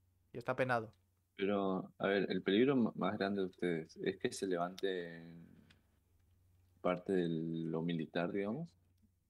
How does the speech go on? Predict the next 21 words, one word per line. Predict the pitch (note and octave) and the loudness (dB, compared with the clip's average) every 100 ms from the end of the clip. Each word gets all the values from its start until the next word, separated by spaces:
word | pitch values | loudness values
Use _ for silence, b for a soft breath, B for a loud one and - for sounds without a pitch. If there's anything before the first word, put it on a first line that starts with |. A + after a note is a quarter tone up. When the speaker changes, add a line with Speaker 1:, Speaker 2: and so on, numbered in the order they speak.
| _ - | _ -6
Speaker 2:
o | E2+ | -2
nada | E2 D#2 | -2 -2
que | D2+ | -4
ver. | D2 - _ _ _ _ _ _ | -6 -14 _ _ _ _ _ _
Speaker 1:
Eh, | D#3+ D3+ D3+ D3+ D3 D3 C#3+ C#3+ C#3 C#3 C3+ C3+ | 2 6 8 10 8 8 6 6 6 6 6 4
Speaker 2:
Plan. | C#3 | 6
Speaker 1:
to-, | D#3+ C#3+ | 4 4
todo | F3 F3+ | 6 10
depende | F3+ F3 F3+ F3 | 10 10 6 8
de | D#3+ | 6
lo | C#3+ | 6
que | C3 | 6
pase. | D#3+ - C#3 - _ _ _ _ _ _ _ _ _ _ _ _ - | 4 4 -2 -10 _ _ _ _ _ _ _ _ _ _ _ _ -4
Es | D#3+ | 4
que, | F#3+ F3 F3 | 6 6 6
eh, | |
todo | F3+ F#3+ F3+ | 8 10 10
depende. | D#3 F3 E3 | 10 6 6
Eh, | E3 F3 | 4 4
en | E3 | 4
España, | E3+ - B3 G#4 D4 | 4 8 8 8 -2